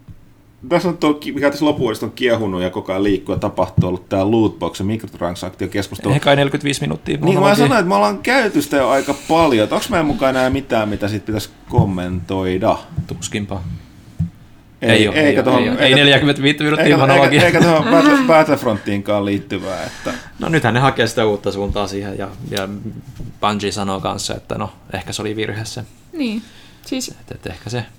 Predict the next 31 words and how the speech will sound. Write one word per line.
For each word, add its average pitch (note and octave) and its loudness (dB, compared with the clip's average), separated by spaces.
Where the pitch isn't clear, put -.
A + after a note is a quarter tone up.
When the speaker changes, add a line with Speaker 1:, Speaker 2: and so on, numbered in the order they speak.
Speaker 1:
Niin, C3+ 4
no, C3+ 0
mut A#2 0
mä C3 6
nyt B2+ 2
en A#2 4
millään C#3 6
lailla, G2 4
siis A2 -2
mä - -4
voin F#3 2
sanoa, F3+ 4
että, D3 -4
jos B2 0
niinku, B2+ 0
että A#2+ -2
kyllä, D3 6
täytyy F#3 6
sanoa, D3+ 4
että C3 -2
nyt B2 -10
sen C3 2
loistavan C3+ 0
alun C3 2
jälkeen, F#2+ -2
mikä F#2+ -8
se G2+ -4
on F#2 -4
silloin F#2+ -2
ekat G2+ -6
viikot F#2 0